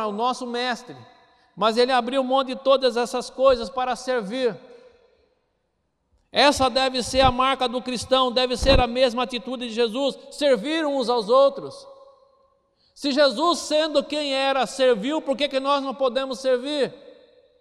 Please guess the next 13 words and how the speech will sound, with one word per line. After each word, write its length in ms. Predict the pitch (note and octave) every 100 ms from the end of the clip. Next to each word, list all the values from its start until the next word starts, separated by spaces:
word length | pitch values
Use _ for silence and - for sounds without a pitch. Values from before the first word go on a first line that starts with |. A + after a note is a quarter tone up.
| _ _ _ _ _ _ _ _ _ _ _ _ _ _ _ _ _ _ _ _ _ _ _ _ _ _ _
O 120 | G3+
que 140 | A3
nos 300 | D#4 D4+ -
faz 340 | - B3 C#4+ A3
de 100 | A3+
tão 240 | - C#4+
importantes, 840 | C#4 G3+ A#3 G3+ - C4+ C#4 - D#3+
de 100 | G3
tão 380 | - C4 C#4+ B3+
alto, 560 | B3 C#4 B3+ - F#3
de 100 | D#3
tão 320 | F3+ A#3+ C4+
poderoso, 720 | A#3 B3+ A#3 A3+ A#3+ C#4 A#3